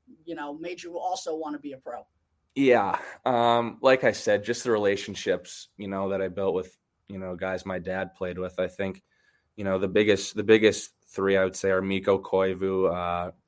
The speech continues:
Speaker 2: Brett Burns, and, um, Zach Parise. Those are all kind of guys that I've been able to talk to throughout, you know, my career moving into pro. And if, you know, I, I need another, you know, outlook on things, and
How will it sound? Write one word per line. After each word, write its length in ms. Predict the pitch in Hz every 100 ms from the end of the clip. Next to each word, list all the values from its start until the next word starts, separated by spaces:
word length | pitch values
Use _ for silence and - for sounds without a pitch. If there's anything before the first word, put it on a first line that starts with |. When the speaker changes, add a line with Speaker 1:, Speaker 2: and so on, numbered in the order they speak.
| _
Speaker 2:
Brett 200 | 101 90
Burns, 680 | 95 95 95 92 90 - - _ _ _ -
and, 400 | 92 90 87 92
um, 720 | 87 85 82 82 82 80 78 -
Zach 320 | 101 101 95 -
Parise. 420 | 95 90 85 87
Those 180 | 95 95
are 100 | 95
all 140 | 90
kind 240 | - 92
of 120 | 92 87
guys 280 | 92 90
that 120 | 90 90
I've 200 | 90 87
been 120 | 92
able 180 | 90 87
to 40 |
talk 360 | 87 92 87 87
to 220 | - 92
throughout, 460 | 85 90 90 87 - _ _ _ _ _ _
you 80 | 95
know, 340 | 92 90 87 _
my 300 | 95 98 98
career 340 | 98 98 98 95
moving 300 | 98 101 95
into 160 | 92
pro. 400 | - - 95 95
And 120 | 95
if, 240 | 90 87 - _
you 120 | - 95
know, 200 | 92 95
I, 160 | 95 -
I 80 | 95
need 180 | 98
another, 480 | 95 95 98 95 92 _ _ _ _ _ _ -
you 80 |
know, 400 | 101 98 98 101 - -
outlook 400 | 107 110 110 107
on 180 | 107 104
things, 420 | - 107 110 107
and 240 | 98 95